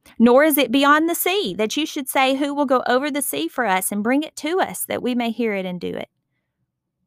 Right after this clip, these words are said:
But the word is very near you, and in your mouth and in your heart,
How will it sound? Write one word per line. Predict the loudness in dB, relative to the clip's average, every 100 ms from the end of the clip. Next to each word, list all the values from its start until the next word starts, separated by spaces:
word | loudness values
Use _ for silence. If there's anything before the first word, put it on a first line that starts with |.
| _
But | -10 -6
the | -4
word | 0 0 0 -2 -2
is | -4 -4
very | -4 -2 0 -2 -2 -4 -6 _
near | -2 0 -2 -4 -6 -10 _ _ -10
you, | -6 -4 -6 -10 _ _ _ _ _ _ _ _ -2
and | -2 -2 0
in | 4 6
your | 4 2
mouth | 2 2 2 0 -4
and | -6 -4
in | 0 0
your | 0 -2
heart, | -4 -4 -4 -6 -12